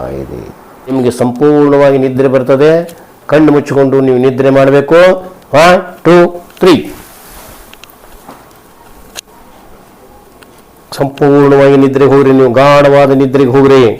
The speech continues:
ಗಾಢವಾದ ನಿದ್ರೆಗೆ ಹೋಗ್ತೀರಿ.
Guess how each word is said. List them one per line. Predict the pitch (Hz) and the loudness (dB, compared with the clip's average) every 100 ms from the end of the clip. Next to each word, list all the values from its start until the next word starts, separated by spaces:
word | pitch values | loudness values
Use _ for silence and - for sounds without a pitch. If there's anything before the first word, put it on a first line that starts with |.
| - - - - - - - - - - - | -12 -20 -20 -20 -20 -20 -20 -20 -20 -20 -6
ಗಾಢವಾದ | 110 131 135 135 135 135 135 135 | 0 2 4 4 2 2 2 2
ನಿದ್ರೆಗೆ | 135 123 135 127 | 0 0 0 0
ಹೋಗ್ತೀರಿ. | 135 - 135 135 | -2 -2 -2 0